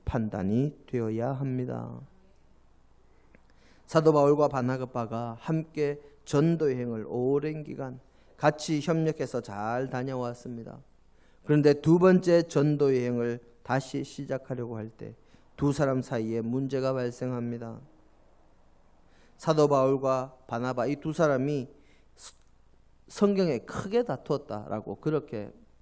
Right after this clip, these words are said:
표현을 합니다. 서로 다투고 각자 자신의 길로 전도 여행을 떠나는 일이 발생합니다. 그 사건의 발단은 한 가지였습니다.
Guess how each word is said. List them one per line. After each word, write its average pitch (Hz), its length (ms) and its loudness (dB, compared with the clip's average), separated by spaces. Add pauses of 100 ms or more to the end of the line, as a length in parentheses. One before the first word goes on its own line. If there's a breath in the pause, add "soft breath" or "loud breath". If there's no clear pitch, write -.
(120)
표현을 123 360 -2
합니다. 104 400 -8 (460 soft breath)
서로 165 320 4
다투고 127 460 -2
각자 170 520 -2
자신의 175 500 2
길로 139 440 -2 (320 loud breath)
전도 131 680 0
여행을 110 580 -6
떠나는 160 520 -2
일이 127 320 -6
발생합니다. 117 880 -8 (480 soft breath)
그 180 160 4
사건의 175 500 0
발단은 127 540 -4
한 135 240 -12
가지였습니다. 120 880 -8